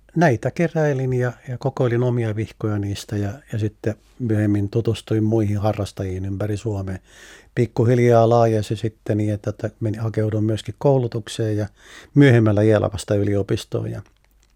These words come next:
mulla on sitten ollut onni saada tätä uraa jatkaa ja, ja te-, tehdä nyt sitä elämäntyönä. Ja mä oon erittäin tyytyväinen, että, että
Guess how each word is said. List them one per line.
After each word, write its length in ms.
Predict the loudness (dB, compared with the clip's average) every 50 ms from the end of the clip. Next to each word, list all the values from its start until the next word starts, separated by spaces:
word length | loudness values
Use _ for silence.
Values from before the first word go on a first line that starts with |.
| _ _ _ _ _ _ -20 -20 -20 -20 -20 -20 -20 _ _ _ _ _ _
mulla 180 | 0 2 2 2
on 60 | 2
sitten 320 | 0 -4 -6 0 4 4 6
ollut 200 | 6 6 6 6
onni 340 | 6 6 6 4 2 -2 _ -18 _ _
saada 320 | _ -2 0 0 2 0 0 -2
tätä 260 | -2 -4 -2 0 0 0
uraa 380 | 0 0 2 2 0 0 0
jatkaa 500 | 0 -2 -2 -4 -6 -8 -6 -6 -4 -4
ja, 160 | -4 -4 -6 -8 -10 _ _ _ _ _ _ _ _ _ _ -8
ja 80 | -8
te-, 240 | -4 -2 0 0 0 0
tehdä 280 | 2 2 2 2 2 2
nyt 160 | 0 0 0
sitä 260 | -2 -4 -2 0 0
elämäntyönä. 840 | 2 2 2 2 2 0 0 -2 -2 -2 0 0 0 0 0 0 0
Ja 140 | -2 -2 -4
mä 800 | -6 -8 _ _ _ _ _ _ _ _ _ _ _ _ -2 0
oon 100 | 2 2
erittäin 400 | 2 0 0 0 2 2 2 4
tyytyväinen, 560 | 4 2 4 4 2 0 0 -2 -2 -4 -6
että, 260 | -6 -6 -6 -8 -8 -8 _ _ _ -20
että 280 | -20 _ _ -4 -4